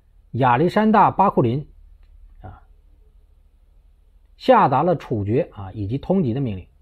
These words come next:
就瓦格纳工兵如果发现亚历山大·巴库林，格杀勿论，啊，不会留活口。所以现在实际上呢，这个五十七旅的人员正在撤离巴赫穆特，啊，也说明瓦格纳工兵现在在整个巴赫穆特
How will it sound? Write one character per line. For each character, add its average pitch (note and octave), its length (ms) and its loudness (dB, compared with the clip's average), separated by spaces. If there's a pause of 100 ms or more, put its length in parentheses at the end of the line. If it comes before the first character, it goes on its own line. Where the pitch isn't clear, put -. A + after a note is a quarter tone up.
(200)
就 F3 100 -2
瓦 C#3+ 200 4
格 F#3 60 4
纳 G#3 120 2
工 G3 160 4
兵 F#3+ 140 4
如 G3 280 4
果 A2 200 -4
发 F3+ 280 2
现 D#3+ 320 0
亚 G#2+ 180 -2
历 A#2+ 80 -2
山 E3 180 -2
大· D#3 140 0
巴 D#3+ 160 -2
库 C3+ 120 -4
林， A2+ 180 -4 (600)
格 F3 140 2
杀 D#3+ 160 4
勿 D3+ 100 2
论， - 120 0 (160)
啊， F#2 260 -14
不 E3 120 -2
会 F3+ 140 4
留 C#3+ 120 2
活 B2 200 -4
口。 - 220 -14 (800)
所 C4+ 160 4
以 A#3+ 60 6
现 C4 200 4
在 A3 180 4
实 E3+ 140 -2
际 G#3+ 120 2
上 E3+ 200 2
呢， A#2+ 100 -4
这 A#2 140 -4
个 G#2 180 -4
五 G#2+ 160 -4
十 - 60 -2
七 - 180 0
旅 D#3 180 4
的 G#2 80 -6
人 G#2 240 0
员 E3+ 220 4
正 D#3+ 100 -2
在 B2+ 120 -2
撤 - 120 -6
离 G#2+ 120 -4
巴 G2+ 100 -6
赫 F#2+ 60 -8
穆 F#2+ 80 -8
特， F#2+ 180 -12 (480)
啊， F#2+ 80 -16
也 A2 140 -6
说 A2+ 120 0
明 F#3+ 140 2
瓦 B2 180 2
格 A#2 80 -2
纳 D#3+ 140 0
工 D3+ 160 0
兵 D#3+ 140 0
现 E3 120 -2
在 D3+ 120 -2
在 C3 120 -2
整 G#2 160 -8
个 G2 120 -10
巴 C#3+ 160 -2
赫 - 80 -8
穆 E3 60 -6
特 C3+ 200 -6